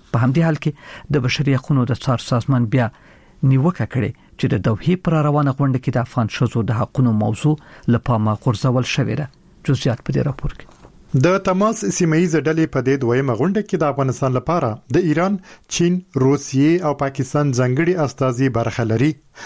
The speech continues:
Speaker 2: د تهران په کوربه‌توب دغه غونډه نن شنبه کیږي چې د ایراني چارواکو په وینا د افغانستان د راتلونکي په باب پر کاري چوکاټ بحث هم د غونډې په اجنډا کې شامل دی. د تماس سیمه ییزې ډلې لومړۍ غونډه چې د همدغو هیوادونو استازي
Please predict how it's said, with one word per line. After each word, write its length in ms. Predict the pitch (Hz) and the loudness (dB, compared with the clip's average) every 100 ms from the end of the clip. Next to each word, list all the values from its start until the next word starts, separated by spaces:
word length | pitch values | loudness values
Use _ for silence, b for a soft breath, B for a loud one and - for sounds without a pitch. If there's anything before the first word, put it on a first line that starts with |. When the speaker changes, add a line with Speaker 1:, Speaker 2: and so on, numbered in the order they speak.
| B B - 151 | B B -4 -2
Speaker 2:
د 120 | 165 170 | 0 0
تهران 280 | 160 175 165 | 0 0 -2
په 80 | - | 0
کوربه‌توب 640 | 160 143 139 151 160 - - 147 | 0 2 0 0 0 -2 -4 -2
دغه 180 | 147 131 | 0 0
غونډه 260 | 151 143 139 | 0 0 0
نن 120 | 147 - | 0 0
شنبه 260 | 170 147 117 | 0 0 0
کیږي 260 | - 113 117 - | 0 0 0 0
چې 380 | 123 - - | -2 -2 -2
د 100 | 170 | 0
ایراني 240 | 147 131 135 139 | 2 0 0 0
چارواکو 400 | 123 135 139 127 | 0 0 -2 -2
په 100 | 120 | -2
وینا 220 | 113 151 175 B B B 147 | 0 0 -2 B B B -2
د 100 | 160 | 0
افغانستان 420 | 165 160 180 170 | 0 2 0 0
د 80 | 151 | 0
راتلونکي 460 | 147 170 165 165 143 | 0 0 0 0 -2
په 80 | 135 | 0
باب 200 | 147 143 _ 143 | -2 -4 _ -4
پر 120 | 135 | -2
کاري 220 | 135 139 147 | 0 0 0
چوکاټ 440 | 135 127 143 123 143 | -2 0 -4 -2 -2
بحث 300 | 143 143 131 | 0 -2 -2
هم 140 | 135 151 104 B B B | -2 -2 -6 B B B
د 40 | 151 139 | -2 2
غونډې 240 | 175 175 - | 2 0 -2
په 60 | 175 | 0
اجنډا 400 | 139 127 120 120 | 0 0 0 -2
کې 140 | 123 143 - | 0 -2 0
شامل 340 | 120 113 110 117 | 0 0 2 0
دی. 80 | 113 - _ B B - | -2 -6 _ B B -4
د 140 | 165 165 | -2 0
تماس 320 | 160 170 - 180 160 | 0 0 -2 -4 0
سیمه 140 | 151 165 | 2 2
ییزې 180 | 156 143 | 2 0
ډلې 200 | 156 156 180 139 | 2 0 2 0
لومړۍ 280 | 143 160 131 | 2 2 2
غونډه 240 | 170 165 127 | 0 0 -2
چې 400 | - 113 110 123 | 0 -2 -2 -4
د 160 | 139 135 | -2 0
همدغو 400 | 143 147 160 131 | 0 0 0 2
هیوادونو 460 | 143 127 135 143 143 | 2 2 2 0 0
استازي 360 | 113 - 135 | -2 0 0